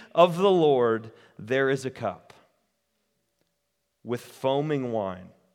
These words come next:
well mixed, and he pours out from it,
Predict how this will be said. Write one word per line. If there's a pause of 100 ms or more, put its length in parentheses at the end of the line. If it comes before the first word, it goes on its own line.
(640)
well
mixed, (880)
and
he
pours
out
from
it,